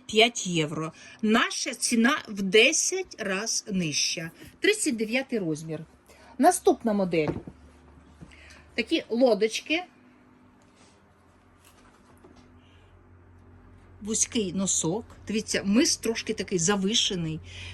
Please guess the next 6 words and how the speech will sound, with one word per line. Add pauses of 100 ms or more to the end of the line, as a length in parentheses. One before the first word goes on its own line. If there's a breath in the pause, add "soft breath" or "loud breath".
(160 loud breath)
Тобто, (460)
м,
зараз
це
також
модно.